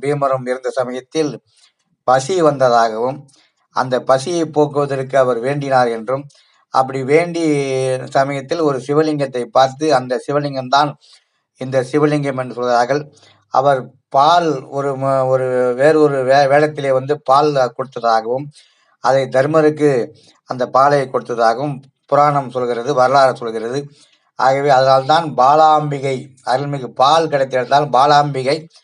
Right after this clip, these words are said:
உடனமர் பீமேஸ்வரர் ஆலயம், பீமன் வழிபட்ட தலத்தால் இது பீமேஸ்வரர் ஆலயம். இது இரவு நேரத்துல சிவராத்திரி அன்று எடுக்கப்பட்ட காட்சிகள். ஆகவே உங்களுக்கு நேரம் கிடைக்கின்ற பொழுது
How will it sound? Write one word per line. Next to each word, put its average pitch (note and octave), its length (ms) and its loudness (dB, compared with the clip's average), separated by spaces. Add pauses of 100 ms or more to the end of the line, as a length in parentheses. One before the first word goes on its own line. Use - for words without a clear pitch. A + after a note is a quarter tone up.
(560)
உடனமர் D3+ 760 2 (120)
பீமேஸ்வரர் D#3 580 0
ஆலயம், B2 460 2
பீமன் C#3+ 300 -2
வழிபட்ட C3 480 -2
தலத்தால் A#2 600 -2
இது A#2+ 240 -10
பீமேஸ்வரர் C#3 540 -2
ஆலயம். A2+ 320 -4 (560)
இது C3 260 -6
இரவு E3 300 4
நேரத்துல C3+ 520 0
சிவராத்திரி C#3+ 560 0
அன்று C3 180 -4
எடுக்கப்பட்ட A#2+ 760 -2 (380)
காட்சிகள். C3+ 540 0 (460)
ஆகவே C3+ 420 2
உங்களுக்கு C3 400 0
நேரம் D3+ 460 2
கிடைக்கின்ற B2 480 -4
பொழுது A2+ 380 -2